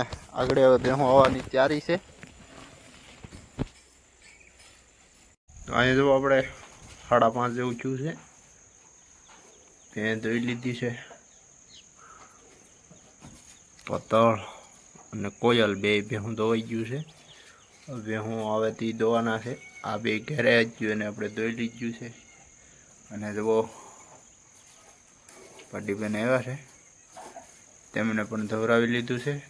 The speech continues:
તેમનું નામ હું રાખું, બધા કોમેન્ટ કરી દેજો. અહીંયા જુઓ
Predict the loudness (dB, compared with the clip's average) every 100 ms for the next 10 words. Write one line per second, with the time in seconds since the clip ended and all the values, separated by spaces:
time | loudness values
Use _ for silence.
0 | -12 -6 -4 -4 -4 -4 -6 -4 -2 -2
1 | -4 -6 -4 -6 -6 -6 -6 -6 -4 -4
2 | -4 -6 -8 -12 -20 -20 -20 _ -20 -20
3 | -20 -20 -20 _ _ _ 0 6 8 8
4 | 6